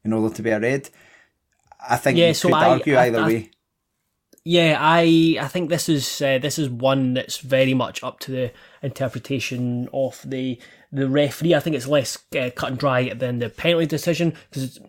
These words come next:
Speaker 2: I mean, it falls under serious foul play, which says, "A tackler challenger endangers the safety of an opponent or uses excessive force or brutality must be sanctioned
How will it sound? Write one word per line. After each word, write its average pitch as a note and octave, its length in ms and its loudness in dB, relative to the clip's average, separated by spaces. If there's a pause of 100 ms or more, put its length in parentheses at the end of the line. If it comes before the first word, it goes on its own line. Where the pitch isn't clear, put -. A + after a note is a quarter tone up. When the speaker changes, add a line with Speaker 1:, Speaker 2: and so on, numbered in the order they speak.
(180)
Speaker 2:
I - 40 -8
mean, C#3+ 160 -4
it G2 160 -14
falls D3+ 480 2
under C3+ 180 2
serious C#3 420 2
foul B2+ 280 2
play, D3+ 380 0
which C3 160 0
says, - 200 -4
"A B2+ 60 -4
tackler C#3 440 -2
challenger C3 500 2
endangers B2+ 640 2
the A2 60 -8
safety C3 420 -4
of A#2 180 -8
an A#2+ 60 -4
opponent B2+ 480 2 (440)
or C3 160 4
uses C3 320 2
excessive - 500 -2
force F3 380 -2
or D3+ 40 -4
brutality D#3+ 540 -2
must C#3 220 -2
be C#3+ 80 -6
sanctioned C#3 560 -6